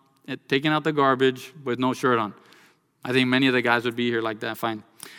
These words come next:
I don't know how many of you ladies would be just completely comfortable walking around your front lawn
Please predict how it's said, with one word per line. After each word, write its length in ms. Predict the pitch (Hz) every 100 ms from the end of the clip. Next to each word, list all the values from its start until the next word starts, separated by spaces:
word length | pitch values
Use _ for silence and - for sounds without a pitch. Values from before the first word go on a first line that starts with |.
| - -
I 20 |
don't 80 | 127
know 80 | 156
how 80 | 170
many 160 | 170
of 60 | 156
you 80 | 165
ladies 440 | 160 180 170 135
would 120 | 143
be 80 | 143
just 180 | 143 139
completely 480 | 139 135 151 170 170
comfortable 680 | - 185 180 135 123 123 123 - _ _ _
walking 280 | 120 139 156
around 160 | 156 156
your 80 | 139
front 380 | - 160 151
lawn 540 | 147 165 156 127 123